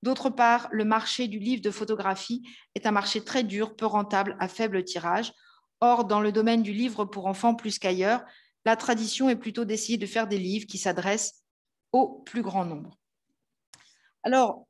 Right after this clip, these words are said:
je voulais pas en rester là parce que, euh, j'avais, euh, listé toutes, euh, enfin, tous les reproches qu'on pouvait faire, euh, au livre de photos. J'étais fort ennuyée. Et donc, j'ai, euh, pour analyser le bien fondé de ces critiques, j'ai tenté de mesurer la réception du lecteur enfantin en ayant recours aux analyses des psychologues, des psychanalystes,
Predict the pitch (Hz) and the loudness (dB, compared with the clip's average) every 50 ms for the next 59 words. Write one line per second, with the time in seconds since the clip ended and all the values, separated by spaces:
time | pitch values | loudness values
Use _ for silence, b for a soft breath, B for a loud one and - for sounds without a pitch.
0 | _ _ - 208 220 220 240 240 233 269 269 240 214 214 202 208 - 214 233 269 | _ _ -6 -4 -2 2 2 2 4 6 4 4 4 2 -2 -2 -4 0 2 2
1 | 311 - 220 220 - - - 226 233 233 233 214 196 190 185 180 180 - 180 170 | 2 2 -2 -6 -6 -8 -6 -4 -2 0 0 0 0 -2 -2 -2 -4 -4 -4 -6
2 | - 165 180 180 - 202 190 185 208 214 220 214 196 185 185 180 190 185 B B | -6 -6 -6 -4 -2 -4 -2 0 2 2 2 2 2 0 0 -2 -4 -6 B B
3 | B B B B B B B - 220 220 233 233 226 - - - 269 269 269 269 | B B B B B B B -6 -2 0 2 2 0 0 0 2 2 2 0 -2
4 | - - _ - - 208 190 185 185 185 - 190 180 - - 196 202 196 208 202 | -14 -14 _ -8 -6 -6 -6 -6 -8 -8 -8 -10 -10 -8 -4 -2 -2 0 0 -2
5 | 202 - 247 233 - 220 202 196 190 190 190 190 - 220 220 202 196 180 180 180 | -2 -2 -4 -4 -4 -6 -6 -4 -2 -2 -2 -2 0 -2 0 0 0 0 0 0
6 | 170 - - - - - - 202 220 214 220 214 202 190 196 185 185 - - 190 | -2 -4 -6 -8 -10 -6 -2 -2 0 0 0 -2 -2 -4 -4 -4 -4 -6 -6 -8
7 | 190 247 277 285 214 196 185 - 185 - 196 165 180 180 185 190 196 208 254 302 | -6 -4 -6 -4 -6 -6 -8 -8 -8 -6 -6 -6 -6 -6 -6 -4 -4 -2 -4 -4
8 | - B B B B B B B B _ - 214 202 262 285 285 247 240 254 262 | -6 B B B B B B B B _ -4 -2 2 2 2 2 2 2 2 2
9 | 269 - - 208 208 202 196 196 190 190 190 190 185 - - 190 185 190 190 196 | 2 2 2 0 0 0 0 0 -2 -2 -4 -6 -6 -4 -2 -2 -2 0 -2 -2
10 | 196 226 220 196 180 208 202 202 - 196 196 196 196 - - 180 - - - 190 | -4 -4 -4 -4 -4 -4 -6 -4 -6 -4 -4 -4 -4 -4 -8 -8 -8 -8 -10 -10
11 | 185 - 311 311 302 214 190 220 220 220 - 208 196 196 202 285 247 233 220 214 | -4 -2 -2 0 0 0 -2 -2 -2 -2 0 -2 -2 0 0 0 0 2 0 0
12 | 180 196 202 254 247 202 180 202 196 - 190 185 - - 254 240 196 190 190 214 | 0 0 0 0 0 0 0 0 -2 -2 -4 -4 -4 -2 -2 -2 0 0 -2 -4
13 | 214 - - 180 180 180 180 180 - 240 254 254 - 247 196 185 185 185 190 190 | -4 -2 -4 -4 -4 -4 -8 -4 0 0 0 2 2 -2 -2 0 -2 -2 -4 -4
14 | 190 196 190 190 196 185 190 - 277 240 240 214 196 196 190 180 180 220 247 233 | -2 -2 -2 -2 -2 -4 -2 -2 -2 0 0 0 0 2 2 2 2 2 0 0
15 | 208 202 196 196 - - - 185 - 196 170 165 190 214 220 190 170 156 156 - | -2 -4 -6 -4 -4 -6 -6 -4 -4 -4 -2 0 0 -2 -2 -4 -6 -6 -6 -6
16 | - - - 170 160 170 170 180 208 233 254 - - _ | -10 -6 -6 -6 -6 -4 -4 -2 -2 -2 -2 -2 -4 _